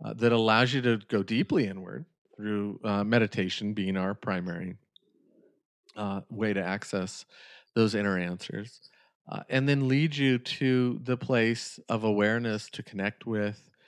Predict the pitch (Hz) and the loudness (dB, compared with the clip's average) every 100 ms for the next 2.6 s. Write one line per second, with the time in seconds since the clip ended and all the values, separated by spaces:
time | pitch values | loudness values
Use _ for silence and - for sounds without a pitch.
0 | _ _ - 123 120 117 110 117 131 127 | _ _ 0 2 2 0 -4 -4 -2 2
1 | 127 127 131 127 127 117 120 - 123 110 | 2 2 2 0 -2 -2 -4 -6 -4 -2
2 | 135 - 107 107 107 98 | -4 -6 -8 -6 -8 -12